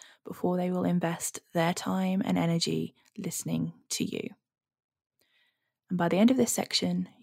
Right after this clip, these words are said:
you will have created the movie trailer for your science story. You can go and grab the worksheet that goes with this episode right now from my website. That is soph talk science dot com forward slash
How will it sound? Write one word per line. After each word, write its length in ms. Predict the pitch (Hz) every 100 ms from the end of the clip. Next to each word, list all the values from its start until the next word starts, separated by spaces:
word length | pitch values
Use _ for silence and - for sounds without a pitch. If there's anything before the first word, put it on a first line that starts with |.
| -
you 200 | 175 175
will 60 |
have 160 | 175 -
created 680 | - 196 196 190 175 175 -
the 100 | -
movie 320 | 175 180 220 233
trailer 460 | - 180 175 175 - - - -
for 60 | -
your 260 | - -
science 360 | - - - -
story. 480 | - 98 - - 196 - _ _ _ _ _ _ _ _ _ _ _ _ -
You 300 | 208 196 202
can 340 | - 196 196 -
go 160 | 196
and 80 | 214
grab 200 | 226 220
the 100 | 190
worksheet 500 | 185 185 - - -
that 100 | -
goes 260 | - 175 -
with 80 | 196
this 160 | 196 -
episode 520 | 175 - 170 165 165 - -
right 280 | 175 180 -
now 280 | 202 190 185
from 200 | - 180
my 120 | 180
website. 560 | 175 170 - - - - - - - - _ _ _ -
That 300 | 180 - -
is 380 | 175 165 170 - -
soph 340 | - 196 208
talk 280 | - 247 -
science 500 | - 196 190 - -
dot 240 | - 175
com 400 | - 180 175 175 - _
forward 280 | 175 175 170
slash 400 | - 156 165